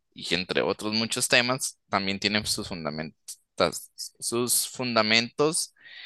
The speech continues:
en la parte religiosa y de creencias, pero bueno, es todo un tema. Luego <laughs> ya habla sobre racismo y xenofobia.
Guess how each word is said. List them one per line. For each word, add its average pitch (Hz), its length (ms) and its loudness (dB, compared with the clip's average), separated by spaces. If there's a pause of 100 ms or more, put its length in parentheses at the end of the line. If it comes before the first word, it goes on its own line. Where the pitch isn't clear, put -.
(360)
en 117 340 6
la 113 80 4
parte 101 400 0
religiosa 120 640 -2
y 117 40 0
de - 160 -4
creencias, 87 760 -4 (480)
pero 64 260 -6
bueno, 65 260 -6 (840)
es - 160 -2
todo 98 180 4
un 110 140 -6
tema. 78 260 0 (560)
Luego 113 180 8
<laughs> 123 80 8
ya 127 380 8
habla 143 280 8
sobre 135 300 6
racismo 107 460 2
y 135 60 0
xenofobia. 180 880 4